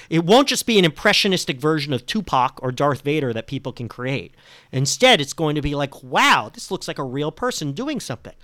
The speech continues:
I could create an image of a politician doing something that they never did, and eventually create an entire storyline and use that to disseminate disinformation."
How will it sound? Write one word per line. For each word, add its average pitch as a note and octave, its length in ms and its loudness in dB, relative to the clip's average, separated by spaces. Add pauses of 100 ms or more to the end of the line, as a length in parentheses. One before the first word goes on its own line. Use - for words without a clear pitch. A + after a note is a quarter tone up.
(260)
I A#3 120 4
could A3 140 -4
create D#3+ 220 -4
an C#3+ 120 0
image G#3+ 260 2
of A#2 80 -6
a A#2+ 60 -8
politician E3 680 -6
doing C#3+ 220 -6
something D3+ 320 -8
that B2+ 140 -10
they B2+ 100 -6
never E3+ 360 0
did, D3+ 380 -2 (240)
and C3 100 -4
eventually F#3 400 -2
create E3 280 -6
an C#3+ 60 -4
entire B3+ 380 -2
storyline E3 760 0 (200)
and A#2 200 -10
use F#3 220 0
that F#3 300 2
to B2+ 100 -10
disseminate E3 680 -2
disinformation." A#2+ 840 -10